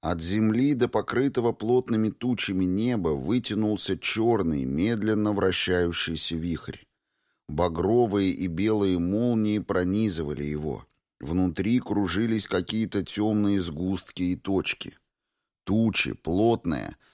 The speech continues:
такие, что едва пропускали дневной свет, тоже закручивались громадной тёмной круговертью над головами отряда.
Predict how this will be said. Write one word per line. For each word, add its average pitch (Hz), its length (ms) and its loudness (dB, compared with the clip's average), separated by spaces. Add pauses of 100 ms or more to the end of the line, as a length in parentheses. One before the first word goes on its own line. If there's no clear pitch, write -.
(180)
такие, 107 460 2
что 107 220 0
едва 98 420 2
пропускали 101 720 0
дневной 90 500 0
свет, 95 680 0
тоже 110 380 2
закручивались 98 880 0
громадной 95 720 0
тёмной 101 480 0
круговертью 95 880 0
над 92 220 0
головами 85 640 0
отряда. 82 600 -4